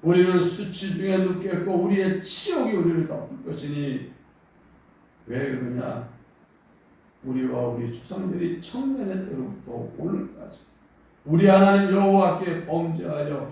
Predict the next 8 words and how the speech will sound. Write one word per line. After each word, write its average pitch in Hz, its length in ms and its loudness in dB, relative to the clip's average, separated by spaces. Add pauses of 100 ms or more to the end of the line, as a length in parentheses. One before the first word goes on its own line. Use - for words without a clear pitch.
(180)
우리 165 240 2
하나님 185 420 4
여호와의 202 460 4
목소리에 233 680 -2
순종하지 - 680 -8 (160)
아니하였으니 - 960 -10 (1300)
깨달은 135 420 -2
겁니다. 127 500 -2